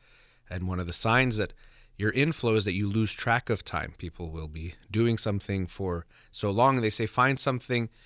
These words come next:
that you enjoy doing so much that you forget to eat or go to the bathroom." In a good way, again, not like you're working somewhere where they don't let you go to the bathroom, but somewhere where you yourself don't even realize you haven't gone to the bathroom for some time or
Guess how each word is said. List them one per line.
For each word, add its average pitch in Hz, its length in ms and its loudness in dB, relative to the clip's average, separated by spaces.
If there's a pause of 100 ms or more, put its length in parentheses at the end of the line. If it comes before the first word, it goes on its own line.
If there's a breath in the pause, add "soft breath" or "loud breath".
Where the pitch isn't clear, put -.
(280 soft breath)
that 107 140 -2
you 101 100 -4
enjoy 107 280 2
doing 107 240 0
so - 160 -4
much 107 200 -2
that 98 80 0
you 98 80 -2
forget 98 380 -2
to 104 200 -4
eat 117 240 0
or 87 100 -4
go 95 160 0
to 90 60 -8
the 87 100 -6
bathroom." 92 540 -4 (480 soft breath)
In 90 100 0
a 92 60 2
good 110 220 0
way, 80 200 -2
again, 73 240 -6
not 82 180 -4
like 78 160 -10
you're 85 80 -6
working 85 360 -6
somewhere 80 280 -6
where 76 100 -8
they 80 120 -8
don't - 200 -12
let 131 240 0
you 98 80 -2
go 85 160 -2
to 78 120 -8 (460 loud breath)
the 90 80 -8
bathroom, 85 460 -4
but 117 140 0
somewhere 110 340 0
where 101 260 0 (360 loud breath)
you 95 460 0 (140)
yourself 131 640 2
don't 110 200 2
even 101 140 2
realize 104 440 2
you 92 80 -2
haven't 87 300 -4
gone 78 380 -6 (280)
to - 100 -12
the 82 60 -4
bathroom 80 360 -6
for - 120 -12
some 78 220 -8
time 76 280 -8
or 73 200 -10